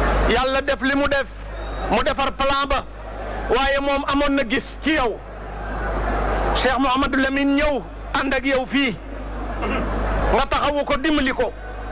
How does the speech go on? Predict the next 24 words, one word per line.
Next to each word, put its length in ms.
dimbali 340
ñëpp, 280
ndaxte 320
yow 180
Serigne 220
Touba 280
ngay 220
gis. 300
Bu 100
ko 120
dara 220
yàqu, 300
bu 100
ko 140
dara 220
teg 200
a 80
suuf, 240
mu 80
ànd 140
ak 120
yow 200
ñëw 220
fii 380